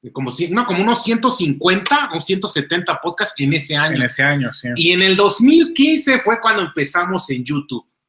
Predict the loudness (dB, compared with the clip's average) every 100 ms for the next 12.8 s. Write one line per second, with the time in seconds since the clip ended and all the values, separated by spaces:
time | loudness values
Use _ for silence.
0 | _ _ _ _ -14 -6 -4 -2 -2 0
1 | 2 2 2 2 0 0 0 2 2 2
2 | 2 2 -2 -6 -14 -14 -14 -6 0 2
3 | 2 4 4 4 2 4 4 2 0 0
4 | 0 0 -2 -2 -2 -2 -2 0 0 0
5 | -2 -4 -4 -4 -6 -6 -4 -2 -2 -4
6 | -4 -2 -2 0 0 0 0 -2 -2 -4
7 | -2 0 0 -2 -2 -4 -6 -6 -6 -4
8 | -4 -6 -2 -2 -2 -6 -14 -2 0 2
9 | 2 2 0 -2 0 0 0 0 -2 -2
10 | -6 -4 -2 0 0 2 4 4 4 2
11 | 0 0 2 2 2 2 2 0 -4 -2
12 | 0 2 2 0 0 0 0 -2